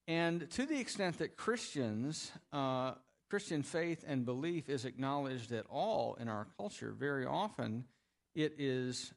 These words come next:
uh, mocked and shown in the worst possible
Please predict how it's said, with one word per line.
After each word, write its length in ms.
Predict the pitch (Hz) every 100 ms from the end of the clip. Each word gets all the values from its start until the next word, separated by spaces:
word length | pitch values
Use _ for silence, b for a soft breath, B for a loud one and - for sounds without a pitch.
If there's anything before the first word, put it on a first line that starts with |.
| _ _
uh, 120 | 120 101
mocked 640 | 117 143 190 131 - - - -
and 180 | 139 127
shown 560 | 123 165 151 147 139 139
in 220 | 139 131 120
the 180 | 120
worst 460 | 113 143 170 165 - -
possible 680 | 170 175 - 110 104 95 107